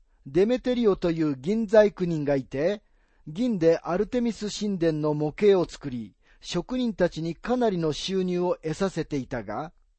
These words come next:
アルテミスの神殿は異教の大きな神殿で、ビジネスの中心でした。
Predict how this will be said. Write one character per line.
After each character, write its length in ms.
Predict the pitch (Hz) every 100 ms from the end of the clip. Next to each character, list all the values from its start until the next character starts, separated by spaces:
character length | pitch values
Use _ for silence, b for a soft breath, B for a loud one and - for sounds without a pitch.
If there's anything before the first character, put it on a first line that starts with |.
| _ _ _ _ _ _ _ _ _ _ _ _ _ _ _ _ _ _ _ _ _ _ _ _ _ _ _ _ _ _ _ _ b b b
ア 120 | 156 190
ル 120 | 214
テ 100 | 240
ミ 100 | 233
ス 140 | -
の 140 | 170 156
神 260 | - 165
殿 240 | 156 151 147
は 300 | 160 220 - _ _ _ _
異 180 | 165 180
教 240 | - 247 247
の 220 | 226 190
大 160 | 262
き 160 | - 185
な 100 | 160
神 280 | - 160 156
殿 200 | 147 147
で、 280 | 147 185 214 _ _ _ _ _ _
ビ 140 | 151 233
ジ 120 | 214
ネ 120 | 180
ス 100 | -
の 160 | 185 190
中 300 | - 180 202
心 180 | 170 139
で 80 |
し 100 | 107
た。 160 | -